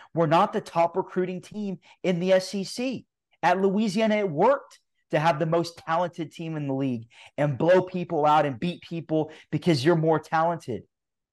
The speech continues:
You're not gonna do that in the S E C. But here's the caveat. It's not just that we're failing against teams that are more talented than us.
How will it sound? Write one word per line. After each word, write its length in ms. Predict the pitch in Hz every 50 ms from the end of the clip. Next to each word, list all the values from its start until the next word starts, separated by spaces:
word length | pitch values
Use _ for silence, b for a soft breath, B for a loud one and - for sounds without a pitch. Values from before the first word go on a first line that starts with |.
| _ _ _ -
You're 120 | - 170 196
not 180 | 240 254 254
gonna 180 | - 359 320 233
do 280 | 151 - 175 247 330
that 220 | 392 349 285 - -
in 100 | 175 160
the 100 | 147 143
S 220 | 131 131 - -
E 80 | 127 120
C. 380 | - - - 117 101 90 - _ b b b b b b b
But 120 | 202 202
here's 260 | 202 302 330 320 -
the 100 | - 285
caveat. 600 | - - 220 233 285 - 311 254 196 139 117 95 - - _ _ _ _ _ _ _ _ _ _ -
It's 220 | 226 214 - -
not 180 | 269 311 392 -
just 220 | - 381 - -
that 140 | - 294 226
we're 100 | 233 220
failing 640 | - - - - 226 240 269 262 233 208 190 175 -
against 480 | 170 175 151 202 196 190 - - _ -
teams 440 | 247 254 269 262 254 220 - - b b b b b
that 100 | - 190
are 80 | 190 180
more 200 | 185 226 240 240
talented 640 | 240 - 208 208 214 269 277 285 - - 208 165 139
than 140 | 131 123
us. 480 | 110 92 - - - - - - - _